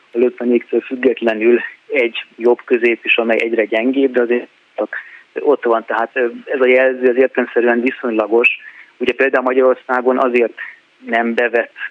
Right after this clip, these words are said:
jelzője a Fidesznek még a szélső jobboldal, noha a politika értelmében a Fidesz Le Pentől és Melonitól is jóval jobbrább áll. Hát azért nem bevett jelzője, hiszen Magyarországon gyakorlatilag jobb középpárt,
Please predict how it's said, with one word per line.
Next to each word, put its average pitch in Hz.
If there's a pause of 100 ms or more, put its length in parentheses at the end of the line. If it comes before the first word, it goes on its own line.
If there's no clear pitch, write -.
(120)
jelzője 113
a 107
Fidesznek 113
még 110
a 104
szélső 110
jobboldal, 120 (380)
noha 107
a 110 (100)
politika 123 (420)
értelmében 113 (360)
a 110
Fidesz 113
Le 131
Pentől 113
és 107
Melonitól 117
is 104
jóval 107
jobbrább 110
áll. 131 (360)
Hát 143
azért 127
nem 127
bevett 120
jelzője, 123
hiszen 131
Magyarországon 127
gyakorlatilag 123 (480)
jobb 120
középpárt, 117